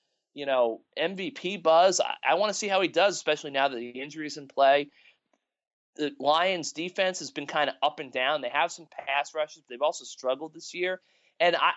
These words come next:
I just think on the whole, I think the Lions have quietly been one of the league's more talented teams the past few years. I, I know Jim Caldwell gets a lot of heat, but his teams are basically always kind of in, in the playoff mix in his career. So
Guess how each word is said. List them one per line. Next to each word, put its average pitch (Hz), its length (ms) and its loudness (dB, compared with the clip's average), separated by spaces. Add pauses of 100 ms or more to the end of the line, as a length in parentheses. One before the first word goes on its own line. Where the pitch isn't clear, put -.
I 269 100 4
just 392 180 0
think 277 140 -8
on 226 80 -2
the 165 120 -4
whole, 190 380 0
I 190 140 0
think 320 140 -8
the 233 80 -8
Lions 196 640 -2 (320)
have 151 120 -6
quietly 165 600 2
been 165 360 -8 (140)
one 147 200 0
of 185 40 2
the 160 80 0
league's 165 280 -4
more 160 180 2
talented 156 680 -2
teams 190 340 -8
the 147 60 -4
past 127 380 0
few 135 120 -8
years. 120 440 -6
I, 143 200 -4 (320)
I - 40 0
know 170 100 4
Jim 185 200 0
Caldwell 175 420 2
gets 143 180 -6
a 143 60 -4
lot 147 180 4
of 123 100 -6
heat, 202 220 -12
but - 160 -4 (200)
his - 100 -14
teams 349 240 -8
are 262 40 -4
basically 220 400 0
always 190 440 2
kind 170 300 -6
of 127 100 -10 (260)
in, 156 200 -18 (100)
in 180 100 -8
the 185 80 -6
playoff 165 460 2 (100)
mix - 440 -10 (320)
in 135 100 -12
his 123 240 -8
career. 127 400 0
So 151 320 2